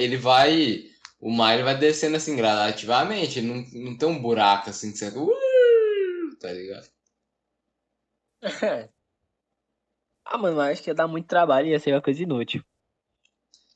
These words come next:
Speaker 1: É, mas o, às vezes eu acho que o ser humano tá precisando disso, umas coisas inúteis, tá ligado?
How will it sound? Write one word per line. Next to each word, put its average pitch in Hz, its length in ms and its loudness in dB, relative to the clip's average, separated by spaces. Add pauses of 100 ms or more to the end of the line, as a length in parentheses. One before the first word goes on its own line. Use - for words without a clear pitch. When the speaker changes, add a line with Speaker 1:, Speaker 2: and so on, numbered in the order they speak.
Speaker 1:
É, 208 300 4
mas 139 460 0
o, 139 360 -2
às 127 200 2
vezes 180 260 0
eu 135 200 -2
acho 147 180 0
que - 60 -6
o 185 40 -6
ser 180 200 -4
humano 175 260 -4
tá 175 100 -6
precisando 175 500 -8
disso, 135 280 -4
umas 117 160 -6
coisas 120 240 -6
inúteis, 113 520 -6
tá - 120 -10
ligado? 120 500 -6